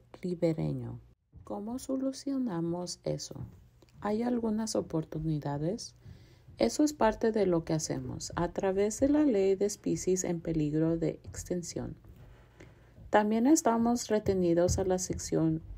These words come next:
cien seis de la Ley Nacional de Preservación Histórica.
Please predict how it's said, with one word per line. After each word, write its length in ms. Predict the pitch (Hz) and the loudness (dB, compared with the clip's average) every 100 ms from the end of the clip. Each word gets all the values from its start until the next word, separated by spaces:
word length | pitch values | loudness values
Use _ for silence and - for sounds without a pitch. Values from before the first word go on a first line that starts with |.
| - | -14
cien 400 | - - 180 185 190 | -10 -2 -2 -2 -4
seis 560 | - 143 139 143 - | 0 2 0 -6 -4
de 100 | 156 | 0
la 160 | 156 151 | 2 0
Ley 360 | 147 156 160 | 0 2 2
Nacional 800 | 180 175 180 190 185 165 139 147 - _ _ _ _ _ - - | 0 -6 -6 -4 -2 -2 -2 -6 -10 _ _ _ _ _ -20 -20
de 260 | 175 190 214 | -8 -6 -6
Preservación 1200 | - 185 185 - 170 160 156 160 - 196 165 160 | -6 -6 -6 -4 -4 -4 -8 -8 -6 -2 -2 -2
Histórica. 840 | 170 165 - 156 139 135 - - | -6 -8 -4 -4 -4 -8 -10 -10